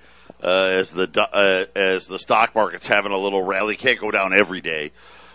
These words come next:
uh, but, uh, they're sitting there saying, "Oh, Dow rallies, uh, inflation hits ten percent, but still better than expected."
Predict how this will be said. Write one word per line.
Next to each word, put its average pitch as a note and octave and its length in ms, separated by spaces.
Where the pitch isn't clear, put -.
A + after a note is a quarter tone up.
uh, F#2+ 560
but, G2 360
uh, F#2 440
they're G#2+ 160
sitting C3+ 480
there A2 220
saying, A2 560
"Oh, F3+ 400
Dow F#3 320
rallies, D3+ 720
uh, A2+ 400
inflation D#3 1300
hits - 380
ten F#3+ 300
percent, E3+ 760
but D#3+ 100
still B3+ 300
better G3 320
than D3+ 180
expected." - 540